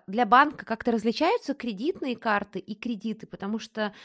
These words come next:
мне кажется, опасность кредитки в том, что когда ты берешь рассрочку, ну, ты как бы не видишь этих денег вживую, ты по факту получаешь просто свой iPhone, iPhone, iPhone, <laughs> iPhone, свой iPhone, и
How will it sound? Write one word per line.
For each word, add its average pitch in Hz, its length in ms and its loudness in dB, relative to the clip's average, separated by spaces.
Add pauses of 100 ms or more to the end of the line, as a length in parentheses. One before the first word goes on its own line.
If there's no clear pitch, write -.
(200)
мне 254 180 2
кажется, - 320 0
опасность - 480 -2
кредитки 220 460 -8
в - 80 -8
том, 330 240 -8
что - 200 -10
когда 226 520 0
ты 214 140 -10
берешь 220 380 -2
рассрочку, 208 720 -6 (200)
ну, 302 140 -2
ты - 240 -6
как 202 220 -10
бы - 240 -6
не 247 180 2
видишь 277 260 -2
этих 175 180 -8
денег 175 300 -4
вживую, 160 460 -6
ты - 100 -14
по - 120 -12
факту 277 340 -6
получаешь 185 420 -8
просто - 360 -12
свой 180 240 -4
iPhone, 339 340 0 (100)
iPhone, 202 440 0
iPhone, 269 380 2
<laughs> - 20 -20
iPhone, 226 340 0 (580)
свой 247 340 0
iPhone, 247 380 2 (460)
и 247 340 2